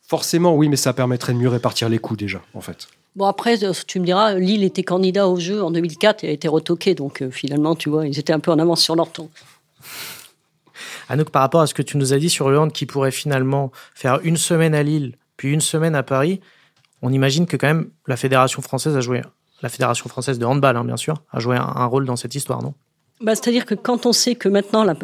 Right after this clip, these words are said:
Speaker 2: la Fédération française de hand est dirigée par Philippe Bana, qui est pas le, le moins actif, euh, sur les dossiers,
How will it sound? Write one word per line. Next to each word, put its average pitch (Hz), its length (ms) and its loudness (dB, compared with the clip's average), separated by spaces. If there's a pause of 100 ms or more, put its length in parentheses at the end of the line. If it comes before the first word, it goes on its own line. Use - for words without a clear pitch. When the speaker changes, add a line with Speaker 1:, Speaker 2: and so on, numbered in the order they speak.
(180)
Speaker 2:
la 175 200 -8
Fédération 196 480 0
française 185 420 0
de 190 100 4
hand 202 240 4
est 160 80 2
dirigée 175 420 0
par 175 240 0
Philippe 170 260 -6
Bana, 185 300 2
qui 190 140 -8
est - 20 -18
pas 180 160 -2
le, 160 380 0
le 185 180 2
moins 190 360 4
actif, 196 640 -2
euh, 156 220 0
sur 170 180 -2
les 165 120 2
dossiers, 170 420 0